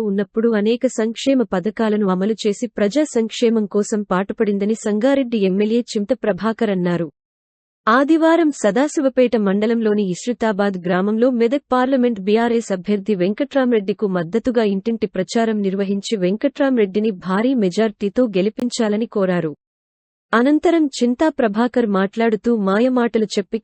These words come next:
కాంగ్రెస్ పార్టీ రాష్ట్రంలో అధికారంలోకి వచ్చిందని దుయ్యబట్టారు. కాంగ్రెస్ పార్టీ ఇచ్చిన ఆరు గ్యారంటీలు అమలు చేయడంలో పూర్తిగా విఫలమైందని మండిపడ్డారు. బీఆర్ఎస్ ప్రభుత్వం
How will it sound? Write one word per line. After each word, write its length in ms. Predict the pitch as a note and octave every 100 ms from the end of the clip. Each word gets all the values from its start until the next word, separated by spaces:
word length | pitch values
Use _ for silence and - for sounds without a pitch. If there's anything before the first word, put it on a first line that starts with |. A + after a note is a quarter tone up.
| A3
కాంగ్రెస్ 380 | A#3 C4 B3+ -
పార్టీ 300 | G#3+ G#3 - G#3+
రాష్ట్రంలో 520 | F#3 G3 - G#3 G#3+ G#3 F3
అధికారంలోకి 680 | F#3+ C4+ B3+ A3 F#3+ G#3 F#3+
వచ్చిందని 460 | F3 - G#3+ A3 C4+
దుయ్యబట్టారు. 640 | G#3+ G#3 F#3+ F#3 F3+ E3 D#3+ - _ _ _ _ _ _
కాంగ్రెస్ 500 | C#4 C#4 D#4 F4 D#4+ -
పార్టీ 320 | B3 B3 - B3+
ఇచ్చిన 300 | A3+ - B3 G#3+ G3
ఆరు 140 | G3+ F#3 F#3
గ్యారంటీలు 560 | G3+ C4 B3+ A#3+ G#3+ F#3+
అమలు 240 | F#3+ G#3 -
చేయడంలో 440 | G#3 F#3+ G3 G#3 A#3 -
పూర్తిగా 420 | B3+ C4+ C#4 C4+ B3
విఫలమైందని 680 | G3 A#3 A#3+ A3+ G#3 F#3+ A#3 G#3+
మండిపడ్డారు. 640 | F#3 G3+ G3 F3+ F3+ E3+ D#3+ _ _ _ _
బీఆర్ఎస్ 600 | G3 B3 D4+ E4 E4+ D#4 - A#3
ప్రభుత్వం 420 | G#3 A3+ B3